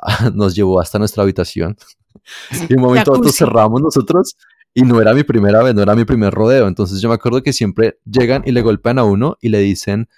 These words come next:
Speaker 1: "Necesita preservativos", o sea, es como muy normal. Y uno
Speaker 2: Sí.
Speaker 1: como: "Sí o no, listo". Pero entonces me acuerdo que esta vez el golpe fue diferente, fue como ta, ta, ta.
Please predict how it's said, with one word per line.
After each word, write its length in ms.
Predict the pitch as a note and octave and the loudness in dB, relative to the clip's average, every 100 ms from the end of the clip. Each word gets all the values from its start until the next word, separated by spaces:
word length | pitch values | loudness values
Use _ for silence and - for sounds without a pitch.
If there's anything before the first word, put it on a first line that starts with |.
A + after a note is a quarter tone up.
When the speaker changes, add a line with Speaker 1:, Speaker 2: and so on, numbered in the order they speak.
| _ _ - | _ _ -6
Speaker 1:
"Necesita 420 | A#2+ B2+ A#2 C3 | -4 -4 -2 -2
preservativos", 720 | D#3 C#3+ A#2 G#2 G2 A2+ - | 0 0 0 -2 -2 -2 -4
o 80 | G2+ | -6
sea, 120 | G2+ | -6
es 160 | - - | -8 -12
como 180 | A#2 A#2+ | -8 -6
muy 260 | A2+ G2+ G2 | -2 -2 -2
normal. 380 | G2 G#2+ A2+ - _ _ _ - | -2 -2 -4 -8 _ _ _ -4
Y 60 | |
uno 160 | G#2 G2+ | -2 -2
Speaker 2:
Sí. 40 | F#2+ | -2
Speaker 1:
como: 160 | A2 | -4
"Sí 200 | F#2+ A2 | -4 -2
o 100 | G#2+ | -2
no, 180 | G#2+ G2+ | -2 -6
listo". 400 | F2 G#2 - E2 _ _ _ _ - | -4 -6 -6 -20 _ _ _ _ -8
Pero 140 | A#2 | -6
entonces 220 | G#2+ G2+ A#2+ | -4 -4 -2
me 60 | |
acuerdo 200 | C3+ A#2 | -2 -2
que 80 | G#2 | -2
esta 140 | - A#2+ | 0 2
vez 100 | C3 | 2
el 80 | |
golpe 280 | B2 B2 - | 2 0 0
fue 160 | - C3+ | 0 2
diferente, 420 | B2 A2+ A#2+ A2+ | 2 2 0 0
fue 120 | G#2+ | -4
como 180 | G#2+ G#2+ | -2 -4
ta, 220 | - G#3+ | -2 -2
ta, 180 | - G3 | 0 -2
ta. 240 | - F3 | -2 -6